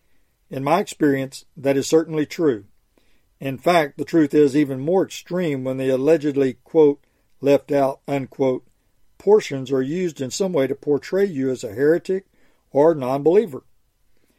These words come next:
Some even claim that the allegedly, quote, "left out," unquote, portions, which may or may not be what you actually teach, are in fact left out in an attempt to deceive people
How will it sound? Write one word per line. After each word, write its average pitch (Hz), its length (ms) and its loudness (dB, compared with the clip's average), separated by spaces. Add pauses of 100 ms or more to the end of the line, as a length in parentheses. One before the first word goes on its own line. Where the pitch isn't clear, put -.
(240)
Some 214 380 0
even 202 260 0
claim 151 440 -2
that 123 160 -4
the 143 100 2
allegedly, 139 640 2 (160)
quote, 147 400 2 (200)
"left 139 360 -2
out," 127 300 -2 (140)
unquote, 143 640 0
portions, 160 720 -2 (100)
which 156 240 0
may 208 260 2
or 180 100 2
may 170 200 0
not 160 340 -2
be 196 220 -2
what 139 240 0
you 147 120 0
actually 131 400 -4
teach, - 540 -8 (460)
are 147 120 -2
in 139 120 -6
fact 175 400 -6
left 143 260 2
out 160 300 0
in 156 160 -6
an 156 120 -4
attempt 156 540 -6
to 147 80 -4
deceive 190 480 -2
people 131 480 -6